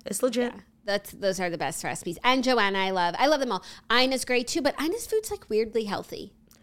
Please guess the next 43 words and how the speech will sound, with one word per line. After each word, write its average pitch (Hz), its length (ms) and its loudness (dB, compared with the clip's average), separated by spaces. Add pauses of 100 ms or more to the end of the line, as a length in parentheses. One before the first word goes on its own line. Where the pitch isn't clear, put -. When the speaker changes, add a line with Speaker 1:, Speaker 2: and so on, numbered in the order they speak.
(160)
Speaker 1:
No, 233 200 6
and 202 140 2
I 220 80 2
need 214 160 0
to 233 60 -2
get, 233 140 6
like, 226 140 0
one 202 120 0
of 185 100 -2
those, 185 200 -2
pl-, - 480 -4
like, 165 240 2 (280)
um, 147 340 0
Speaker 2:
Sp-, - 400 -6 (320)
cookbook 269 360 4
opener 247 440 6
holders? 240 840 2
Speaker 1:
Yeah, 196 420 6
it's, 196 140 4
like, 196 120 2
made 196 120 4
of 175 60 -2
lucite, 190 540 4
and - 80 0
it's, 185 160 2
like, 170 100 0
so 156 240 2
chic. 156 560 -2
Speaker 2:
Yeah, 220 200 6
no, 247 200 2
I 240 120 6
have 220 300 4
one, 302 360 4
and 233 320 2
when 214 160 4
I 190 80 2
got 190 240 4
it, 247 80 0
they 240 80 4
actually 269 420 0
accidentally 196 500 4
sent 196 300 -2
two. 180 380 0